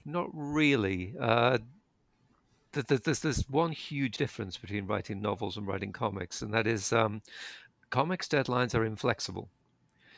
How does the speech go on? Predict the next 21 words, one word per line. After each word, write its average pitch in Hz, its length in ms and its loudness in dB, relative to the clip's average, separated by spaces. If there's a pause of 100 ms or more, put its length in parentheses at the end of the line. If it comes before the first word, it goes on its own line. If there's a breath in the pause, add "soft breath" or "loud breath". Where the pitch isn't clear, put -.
(160 soft breath)
They 117 140 2
come 135 240 0
at 127 100 -2
a - 40 -10
particular 117 480 0
time 113 300 0
in 101 80 -2
the 104 60 -2
month, 101 400 -2
and 110 460 -2
you, 107 260 -4 (480)
you 117 120 -6
damn 120 260 2
well 127 160 2
hit 110 160 0
that 104 160 -2
deadline. 104 460 0 (760 soft breath)
Because 113 220 0
if 104 80 -4
you 107 100 2
don't, 92 460 0